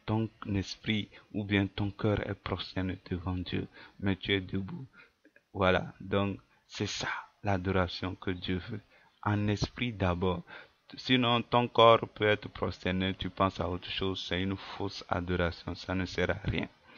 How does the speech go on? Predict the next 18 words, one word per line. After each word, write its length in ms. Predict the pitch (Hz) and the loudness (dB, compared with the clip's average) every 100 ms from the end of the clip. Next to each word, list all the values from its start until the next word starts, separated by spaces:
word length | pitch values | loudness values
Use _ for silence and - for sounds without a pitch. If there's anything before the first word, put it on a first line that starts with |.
| - - - - - | -18 -16 -18 -20 -14
Cependant, 880 | - - 123 123 110 104 98 82 80 - _ _ | -2 0 8 8 10 10 10 8 -4 -10 _ _
cependant, 1000 | - - 127 131 127 110 104 98 104 95 - _ _ _ _ _ _ _ _ - _ _ _ _ _ _ - | -14 0 6 8 8 6 6 8 8 8 4 _ _ _ _ _ _ _ _ -20 _ _ _ _ _ _ -4
est-ce 220 | 101 95 | -2 -2
que 420 | - 104 101 98 - _ _ | -2 2 4 4 0 _ _
le 260 | - 98 98 | 0 2 2
corps 460 | - 107 101 90 | 6 10 10 10
ne 240 | - 95 92 | 4 -2 0
doit 220 | 90 90 | 2 2
plus 180 | - 95 | 2 -4
se 160 | - | 0
prosterner 580 | 95 - 92 - 87 92 | -2 0 -2 -2 -2 -2
parce 320 | 95 - 101 | -2 -4 -6
que 120 | - 95 | -2 0
l'adoration 680 | 92 95 92 101 85 95 | 2 0 0 -2 -2 -4
se 160 | 90 95 | -2 -4
fait 160 | - 87 | -4 -2
en 160 | 90 | 0
esprit ? 560 | 90 - - 226 277 | -2 -4 -4 0 0